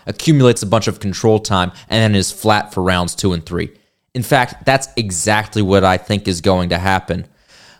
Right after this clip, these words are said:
Marina Rodriguez is a voluminous striker. She is poised. She is aggressive.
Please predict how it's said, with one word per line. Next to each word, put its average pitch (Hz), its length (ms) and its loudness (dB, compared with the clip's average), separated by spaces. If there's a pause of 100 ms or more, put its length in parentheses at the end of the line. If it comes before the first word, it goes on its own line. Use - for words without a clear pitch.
Marina 123 320 4
Rodriguez 113 880 4
is 110 320 0
a 104 220 2
voluminous 113 720 2
striker. 90 760 -2 (180)
She 107 400 0
is 92 340 0
poised. 135 720 4 (160)
She 101 340 -2
is 98 240 -2
aggressive. 107 880 -2